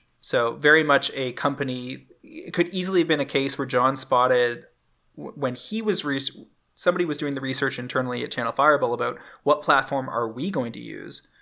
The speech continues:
This one impressed them. And because it's so important to them, they started talking to them in depth, and they were impressed by that team.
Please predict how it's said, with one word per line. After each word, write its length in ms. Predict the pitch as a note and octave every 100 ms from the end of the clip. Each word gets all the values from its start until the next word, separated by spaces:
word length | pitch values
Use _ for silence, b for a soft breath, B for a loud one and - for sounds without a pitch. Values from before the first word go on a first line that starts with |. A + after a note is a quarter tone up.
| b
This 180 | E3 D#3
one 100 | F#3
impressed 440 | E3+ D3+ D#3 D3+ -
them. 300 | A2 C#3+ - _ _ _ _
And 380 | C#3 B2+ B2+ C3 -
because 320 | - D#3+ D#3
it's 120 | -
so 140 | C3+
important 400 | A#2+ - G3+ - C#3+
to 80 |
them, 360 | B2+ B2 A#2 C#3+ B B B
they 120 | B C#3
started 260 | D3 C3+
talking 340 | D3 C#3 C3+ C#3+
to 60 |
them 160 | C3 B2+
in 120 | A#2+
depth, 440 | C3 C3 A#2+ -
and 120 | C#3 D3
they 80 |
were 120 | C3+ C3+
impressed 360 | B2+ C#3+ C3
by 120 | B2+
that 240 | B2 A2+ -
team. 460 | A3+ F#3+ D#3 D#3